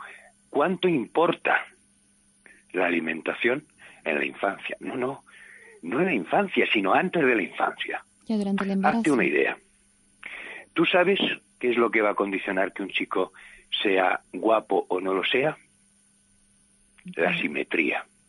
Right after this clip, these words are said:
Speaker 1: La simetría de sus rasgos. ¿Y tú sabes esa simetría cómo se consigue?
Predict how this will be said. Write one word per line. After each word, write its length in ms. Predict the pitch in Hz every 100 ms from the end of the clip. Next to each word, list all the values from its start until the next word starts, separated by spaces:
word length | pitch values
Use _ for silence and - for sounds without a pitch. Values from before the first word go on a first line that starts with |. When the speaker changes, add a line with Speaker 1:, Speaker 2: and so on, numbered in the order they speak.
| _ _ _ _ _ _ _ _ _ - 95
Speaker 1:
La 100 | 92
simetría 540 | 82 82 - 117 110
de 100 | 101
sus 200 | - 73
rasgos. 380 | 67 67 62 - - - - -
¿Y 100 | -
tú 160 | - 147
sabes 380 | 170 170 175 170 -
esa 200 | 117 110
simetría 640 | 113 104 - 101 98 90
cómo 220 | - 92
se 120 | 90 92
consigue? 480 | 90 - 139 160